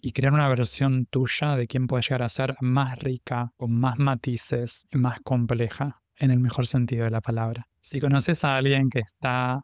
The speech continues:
en, en el proceso de reinventarse personal o profesionalmente y crees que este episodio le puede gustar, te invito a mandárselo, dile que puede encontrarlo en distintos lugares, pasar el link de este episodio. También te invito a suscribirte a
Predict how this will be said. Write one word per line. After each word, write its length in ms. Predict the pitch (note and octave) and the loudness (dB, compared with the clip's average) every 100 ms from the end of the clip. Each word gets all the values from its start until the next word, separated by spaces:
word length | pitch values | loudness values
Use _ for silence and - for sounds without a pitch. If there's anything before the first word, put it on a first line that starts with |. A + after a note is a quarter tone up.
| _ _ | _ _
en, 480 | C3 B2 A#2+ B2 C#3 | 2 4 4 2 0
en 80 | C3 | 0
el 40 | |
proceso 380 | A2+ A#2 A#2+ B2 | 2 2 0 0
de 60 | A#2+ | 0
reinventarse 680 | A#2+ A#2+ A#2 A#2 A#2+ - C3+ | 0 0 -2 -4 -6 -4 -4
personal 420 | A#2 - B2 B2 | -4 -2 -2 0
o 40 | |
profesionalmente 880 | B2 A#2+ A2 B2 A#2 B2+ D3 C#3+ C#3+ | 0 -2 0 0 0 2 2 2 2
y 40 | C3 | 2
crees 180 | B2 | 0
que 120 | - A#2+ | -2 -4
este 160 | - | -2
episodio 300 | A#2+ B2 B2+ | -2 0 2
le 100 | A#2+ | 2
puede 200 | A#2 B2+ | 2 2
gustar, 500 | A#2+ A2+ - C#3 C#3 - _ _ _ _ _ _ _ | 0 -2 -2 -2 -2 -6 _ _ _ _ _ _ _
te 60 | B2+ | 2
invito 240 | C#3+ E3 | 4 4
a 40 | |
mandárselo, 840 | C3+ B2 B2+ - A#2+ B2 B2+ B2+ C#3+ _ _ | 2 2 0 -2 -2 0 2 0 -2 _ _
dile 280 | C#3+ C3+ B2 | 0 2 2
que 120 | A#2 | 0
puede 200 | C3 B2+ | 0 -2
encontrarlo 720 | A#2 A#2 A#2+ A#2+ B2 A#2+ A#2 | -2 -2 -2 0 0 0 0
en 160 | A2+ A2+ | -2 -4
distintos 480 | A2+ - B2+ B2 | -6 -2 0 2
lugares, 580 | A2+ A2+ A2+ A#2+ A#2+ A2+ | 2 0 0 0 0 -2
pasar 300 | - A2 B2+ | -2 -2 0
el 100 | A#2+ | 0
link 220 | A#2 B2+ | 2 2
de 80 | B2 | 2
este 200 | A#2 - | 0 -2
episodio. 680 | A2+ A2+ - B2 B2+ C3+ C#3+ - _ _ _ _ _ _ _ - | -4 -4 -4 0 2 2 -2 -4 _ _ _ _ _ _ _ -4
También 500 | B2 B2 B2 B2+ C3 | 0 2 4 2 2
te 80 | |
invito 360 | B2 A#2+ B2 B2 | 2 2 2 2
a 380 | A#2 A2+ A2 C3 - | 2 0 -2 -6 -12
suscribirte 680 | - - - B2+ A#2+ A#2+ - | -4 -4 0 2 2 0 0
a 320 | A#2+ A#2 A#2+ | 0 -2 -4